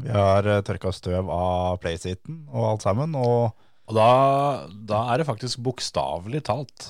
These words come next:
Speaker 2: for det,
Speaker 1: <laughs> Ja.
Speaker 2: det gjorde jeg før i dag.
Speaker 1: <laughs> Ja.
Speaker 2: Og tørka støv av det.
Speaker 1: Og dere to har jo nå da konkurrert mot hverandre. Er det første gangen dere har konkurrert mot hverandre?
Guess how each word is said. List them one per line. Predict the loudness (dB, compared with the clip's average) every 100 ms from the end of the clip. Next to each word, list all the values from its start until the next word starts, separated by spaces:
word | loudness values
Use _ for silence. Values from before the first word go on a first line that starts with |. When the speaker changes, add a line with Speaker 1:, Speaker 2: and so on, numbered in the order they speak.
| -6
Speaker 2:
for | -2
det, | 0
Speaker 1:
<laughs> | 2 2 2
Ja. | 0 0 -2
Speaker 2:
det | 2 4
gjorde | 4 2
jeg | 2
før | 2 0
i | -2
dag. | -6 -12
Speaker 1:
<laughs> | -6 -2 -2
Ja. | -2 -6 -8 -18 -10
Speaker 2:
Og | -2
tørka | 0 0 -2
støv | -2 0
av |
det. | -2 -4 -12 -20 -20 -20 -20 -20 -4
Speaker 1:
Og | 4 6 6 2 -4 -20 -12
dere | 0 2 2 0
to | -2
har | 2 4
jo | 4
nå | 2
da | 2
konkurrert | 2 0 2 2 0 -4
mot | -2
hverandre. | 0 2 2
Er | 4 4
det | 2
første | 0 -2 -2
gangen | -2 0
dere | -2
har | -2
konkurrert | -2 -4 -4
mot | -4
hverandre? | -4 -4